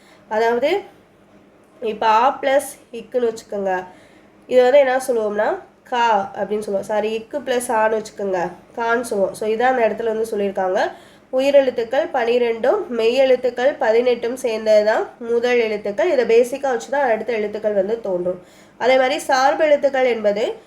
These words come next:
முதல் எழுத்துக்களை சார்ந்து வரும் எழுத்துக்கள் தான் வந்து சார்பு எழுத்துக்கள். சார்பு எழுத்துக்கள் வந்து மொத்தம் பத்து இருக்கு. என்னென்னா, உயிர்மெய், ஆயுதம், உயிரளப்படை, ஒற்றளப்படை,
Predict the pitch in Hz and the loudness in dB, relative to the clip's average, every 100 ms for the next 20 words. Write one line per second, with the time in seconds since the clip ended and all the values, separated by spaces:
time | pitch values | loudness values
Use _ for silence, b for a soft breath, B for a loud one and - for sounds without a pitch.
0 | B B 254 285 339 339 269 277 285 277 | B B -2 0 2 4 4 4 0 0
1 | 254 277 294 254 240 269 285 277 247 240 | 0 0 -2 -2 0 0 2 2 2 0
2 | 220 226 254 233 233 240 233 220 277 254 | 0 0 0 0 -2 -2 -2 -2 -2 -2
3 | 220 220 226 214 208 226 320 339 262 277 | -2 0 -2 -2 -6 -2 -2 2 2 2
4 | 294 285 277 262 247 233 226 262 220 208 | 4 2 2 -2 -2 -2 -2 0 0 -2
5 | 254 - 208 202 254 220 196 208 247 349 | -8 -4 -6 0 0 0 0 2 2 0
6 | - 233 233 226 220 233 381 B B B | -4 -2 0 2 2 0 -2 B B B
7 | B 269 269 277 269 262 381 403 - 220 | B -6 2 2 4 2 2 -2 -4 0
8 | 233 247 240 330 - 262 247 262 254 254 | 0 0 0 -2 -2 -2 0 2 4 2
9 | 254 220 214 339 381 226 208 - 262 254 | 0 2 4 2 -2 -8 -8 -2 0 0
10 | 254 233 220 | -2 0 2